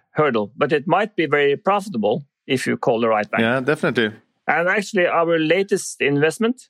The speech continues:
Speaker 1: in the Schibsted Growth
Speaker 2: What's that called?
Speaker 1: is targeting this problem. And they have been very successful creating a transparent marketplace for bank deposits. So they are, more than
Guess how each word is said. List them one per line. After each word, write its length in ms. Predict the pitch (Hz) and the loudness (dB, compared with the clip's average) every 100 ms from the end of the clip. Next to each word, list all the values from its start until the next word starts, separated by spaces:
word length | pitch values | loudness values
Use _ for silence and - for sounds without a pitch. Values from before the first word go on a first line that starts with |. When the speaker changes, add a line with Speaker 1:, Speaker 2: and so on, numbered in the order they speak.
| 143 | -4
Speaker 1:
in 120 | 143 | -2
the 60 | |
Schibsted 260 | 139 147 151 | -2 -2 0
Growth 240 | 139 185 - | 0 0 -2
Speaker 2:
What's 280 | 139 185 190 | 0 0 0
that 200 | 196 151 | -2 0
called? 400 | 175 180 202 165 - - | 0 0 0 -6 -8 -2
Speaker 1:
is 200 | 185 233 | -2 0
targeting 480 | 214 208 190 202 185 | 0 0 0 0 0
this 180 | 180 | -2
problem. 460 | - 208 208 175 117 _ _ - - _ _ | 0 0 0 -2 -4 _ _ -20 -20 _ _
And 160 | - 160 | -2 2
they 140 | 180 | 2
have 180 | 277 196 | 2 0
been 200 | 175 175 | -2 0
very 260 | 214 208 208 | 0 2 0
successful 680 | - 190 - 208 - 180 139 | 0 -2 0 -4 0 0 0
creating 540 | 180 165 180 175 160 | 2 2 2 0 2
a 380 | 151 147 143 143 | 2 2 2 0
transparent 680 | 156 165 - 175 175 180 147 | 0 -2 0 0 2 0 0
marketplace 680 | 156 175 156 135 151 143 139 | 0 0 0 -2 0 0 0
for 220 | 147 139 | 0 0
bank 340 | 135 139 147 | 0 -2 -2
deposits. 580 | 127 123 110 - - - _ | -2 0 -2 -6 -20 -20 _
So 360 | - 135 135 127 | -2 2 2 2
they 220 | 127 160 | 2 2
are, 200 | 165 156 | 2 0
more 440 | 156 151 156 170 190 | -2 -2 0 2 2
than 200 | 180 | 0